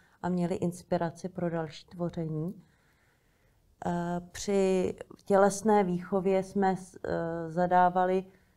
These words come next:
s-, společnou procházku s rodiči a s-,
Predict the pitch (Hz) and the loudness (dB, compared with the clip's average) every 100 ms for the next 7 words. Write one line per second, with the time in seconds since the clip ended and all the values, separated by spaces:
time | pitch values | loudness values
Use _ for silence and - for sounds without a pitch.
0 | _ _ _ - - - - - - - | _ _ _ -20 -18 -18 -18 -16 -14 0
1 | 208 202 208 208 214 208 202 190 185 190 | 4 6 6 2 0 0 2 0 2 2
2 | 185 180 - 185 - 180 180 175 180 - | 2 -2 -10 -12 -4 0 0 0 -6 -2
3 | 185 175 180 180 - - | 0 2 0 -2 -8 -2